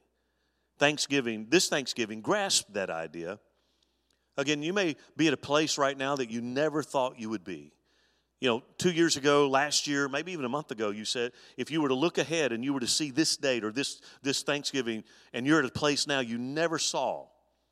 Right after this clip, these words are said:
he's still enough, even if you're in unexpected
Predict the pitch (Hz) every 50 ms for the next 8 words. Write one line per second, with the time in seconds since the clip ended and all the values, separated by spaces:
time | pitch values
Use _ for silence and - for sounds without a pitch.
0 | _ _ _ _ _ _ _ _ _ _ _ _ _ _ _ _ _ _ _ -
1 | 170 - - 240 220 165 113 95 127 180 170 139 127 - - - - - _ _
2 | _ _ _ _ _ _ _ _ _ _ _ _ _ _ _ _ _ _ _ _
3 | 147 160 180 165 165 147 135 - - - - - 123 135 135 127 127 120 120 123
4 | 113 - - - - 127 117 - - 110 98 87